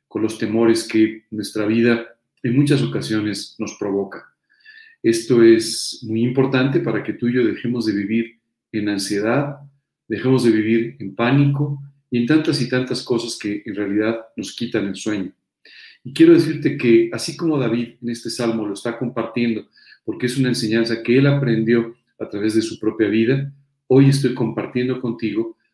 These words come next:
lo que Dios también está enseñándome y me ha enseñado con respecto a estos dos temas que son tan comunes en la vida diaria. La primera pregunta que me gustaría hacerte hoy es,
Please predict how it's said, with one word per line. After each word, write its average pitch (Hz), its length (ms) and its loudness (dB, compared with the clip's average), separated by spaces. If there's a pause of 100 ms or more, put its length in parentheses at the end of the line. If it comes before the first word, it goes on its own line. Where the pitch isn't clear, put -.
lo 113 140 2
que 120 100 2
Dios 143 240 4
también 107 520 0 (280)
está - 260 -6
enseñándome 117 640 0
y - 20 -6
me 101 100 -4
ha 110 40 -2
enseñado 110 520 -4
con 107 160 -10
respecto 113 720 -2
a 120 80 -6
estos 135 320 -2
dos 123 180 -2
temas 117 480 -2 (220)
que 110 100 -8
son 120 360 -2 (340)
tan 143 220 4
comunes 127 720 0 (300)
en 117 140 2
la 117 80 2
vida 110 240 4
diaria. 101 480 -4 (1080)
La 143 140 2
primera 208 200 0
pregunta 160 380 4
que 139 80 0
me 120 80 2
gustaría 113 400 2
hacerte 117 400 0
hoy 110 220 6
es, - 400 -2